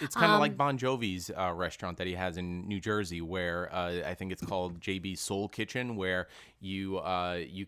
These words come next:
Speaker 1: you pay what you want. You, you pay what you can. Like, you can go in and get a meal and pay what you can. And it's,
Speaker 2: Oh, I
Speaker 1: it,
Speaker 2: love that.
Speaker 1: it's kinda like the same hopes, you know, and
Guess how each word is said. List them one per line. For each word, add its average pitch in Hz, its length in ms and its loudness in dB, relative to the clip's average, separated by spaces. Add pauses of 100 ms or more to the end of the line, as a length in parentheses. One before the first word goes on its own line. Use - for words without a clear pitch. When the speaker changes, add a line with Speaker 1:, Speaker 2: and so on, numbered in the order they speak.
Speaker 1:
you 110 140 -10
pay 117 240 -4
what 110 160 0
you 110 100 -2
want. 110 320 0
You, 107 180 -2
you 117 140 -6
pay 120 200 -2
what 113 120 -2
you 117 100 -4
can. 101 520 -4
Like, 104 220 -4
you 107 80 0
can 98 80 0
go 107 160 2
in 120 100 0
and 110 80 -2
get 101 120 0
a 104 40 -2
meal 101 240 -2
and 101 80 -4
pay 98 140 -4
what 95 120 -4
you 95 100 -8
can. 98 280 -2
And 85 180 -4
it's, 87 140 2
Speaker 2:
Oh, 311 100 12
I 320 100 12
Speaker 1:
it, 330 40 10
Speaker 2:
love 415 240 12
that. 240 260 12
Speaker 1:
it's 175 120 -4
kinda 104 200 0
like 98 180 -4
the 95 60 -6
same 98 260 -2
hopes, 101 440 -4
you 104 80 -2
know, 95 140 0
and 98 160 -2